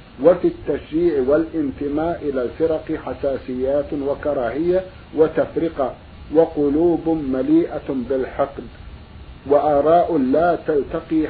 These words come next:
حول نقطة واحدة ولا طائل من وراء ذلك أبدا، وأسئلتي تدور حول ما يلي". ماذا عن كل ما ذكر؟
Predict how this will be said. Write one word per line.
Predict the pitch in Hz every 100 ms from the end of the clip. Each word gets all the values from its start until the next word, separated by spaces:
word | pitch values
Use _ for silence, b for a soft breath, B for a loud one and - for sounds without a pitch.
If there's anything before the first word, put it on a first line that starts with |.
| -
حول | 165 143 139
نقطة | 135 160 - 156 156 143
واحدة | 139 156 - 170 185 - - -
ولا | 160 160 151 143
طائل | - 143 147 - 160
من | 139 139 147
وراء | 151 147 147 147 147
ذلك | 147 151 143 139 135
أبدا، | 156 147 123 123 120 - -
وأسئلتي | 123 117 - 156 165 175 190 170
تدور | 151 143 151 151 151 156 - - -
حول | 147 147 131
ما | 135 147 151
يلي". | 147 120 107 - - -
ماذا | 120 156 190 175 175
عن | 170 147 151 131 -
كل | 151 160
ما | 165 175
ذكر؟ | 170 147 139